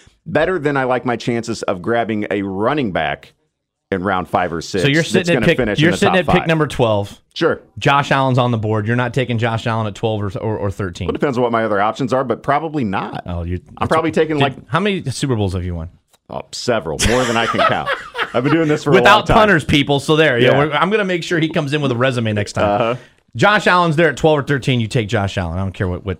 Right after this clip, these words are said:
Speaker 2: what Eagle's saying right now. Let's get to number four. We could argue about this all day.
Speaker 1: Mm-hmm.
Speaker 2: Do not take a tight end before ten. Now, I, I, I wanted to really make sure that you guys, look,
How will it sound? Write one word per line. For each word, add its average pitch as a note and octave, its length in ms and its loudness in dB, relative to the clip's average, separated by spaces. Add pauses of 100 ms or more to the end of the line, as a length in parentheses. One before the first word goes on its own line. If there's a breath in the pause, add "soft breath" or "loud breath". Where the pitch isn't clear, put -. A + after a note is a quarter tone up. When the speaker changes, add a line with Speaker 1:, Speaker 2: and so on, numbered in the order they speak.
Speaker 2:
what G2 140 -8
Eagle's F#2 240 -6
saying E2+ 240 -6
right E2 160 -6
now. D#2+ 180 -8
Let's F3+ 180 2
get F3+ 140 -6
to D3 60 0
number A2+ 220 2
four. G2+ 260 -2
We A#2+ 80 0
could B2 120 -4
argue A2+ 200 0
about G#2 160 0
this G#2+ 160 -6
all G2 140 -4
day. F#2 160 -4
Speaker 1:
Mm-hmm. G2+ 420 -2 (260 soft breath)
Speaker 2:
Do D3 200 4
not D#3 480 4
take F#3 180 2
a E3 60 -2
tight D#3+ 400 2
end D3+ 180 0
before C#3+ 380 0
ten. B2+ 320 0
Now, A2+ 120 2
I, C#3 140 2
I, C3+ 200 2
I C3 160 0
wanted E3 320 0
to D3 60 0
really D#3+ 300 0
make E3 220 -2
sure C3+ 480 -2 (260 loud breath)
that B2+ 80 -2
you C3 80 -2
guys, C#3 400 0 (240 soft breath)
look, A2+ 240 0